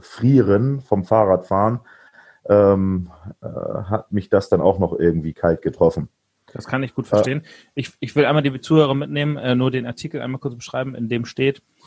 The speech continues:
Speaker 2: dass Volkmar Meyer und, äh, in dem Artikel steht auch Yves, ähm, hilf mir mal, ja, dein Co-Trainer Yves, ähm,
Speaker 1: Ja.
Speaker 2: zurücktreten,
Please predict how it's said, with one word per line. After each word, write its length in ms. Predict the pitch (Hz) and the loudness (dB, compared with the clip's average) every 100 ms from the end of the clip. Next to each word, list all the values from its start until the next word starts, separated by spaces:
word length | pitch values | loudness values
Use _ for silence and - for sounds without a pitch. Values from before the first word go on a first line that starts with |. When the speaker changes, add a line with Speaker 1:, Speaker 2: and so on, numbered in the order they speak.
| - _ | -20 _
Speaker 2:
dass 160 | 113 - | -16 -6
Volkmar 460 | 131 131 - 120 | 0 0 0 0
Meyer 500 | 120 143 151 156 151 | 2 4 4 2 0
und, 680 | 135 131 131 135 135 - - - | -6 -6 -2 0 0 -4 -10 -4
äh, 180 | 123 120 | -2 2
in 80 | 127 | 2
dem 120 | 123 | 2
Artikel 300 | 123 - 127 | 0 -2 -4
steht 200 | - 113 | -4 -4
auch 180 | 120 - - | -6 -6 -4
Yves, 760 | 127 135 135 135 - - - - | 0 2 2 0 -8 -14 -14 -6
ähm, 1080 | 120 120 120 120 120 135 151 151 151 156 151 | -2 0 0 -4 -8 -8 -8 -8 -8 -4 0
hilf 200 | 156 160 | 0 0
mir 80 | 165 | -4
mal, 480 | 160 160 165 180 208 - _ - 180 | -2 -2 -2 -4 -6 -12 _ -20 -4
ja, 240 | 113 104 107 _ | 0 0 -2 _
dein 240 | 127 135 143 | 0 2 0
Co-Trainer 400 | 170 165 143 131 | 0 2 2 4
Yves, 280 | 151 220 - _ _ - _ _ | 4 2 -4 _ _ -20 _ _
ähm, 340 | 147 139 139 139 | 0 0 2 4
Speaker 1:
Ja. 640 | - 131 127 127 127 123 | 2 0 -6 -8 -12 -16
Speaker 2:
zurücktreten, 1040 | - 135 151 165 - 175 170 165 165 196 | -8 -4 -4 -4 -4 -2 -2 -4 -6 -6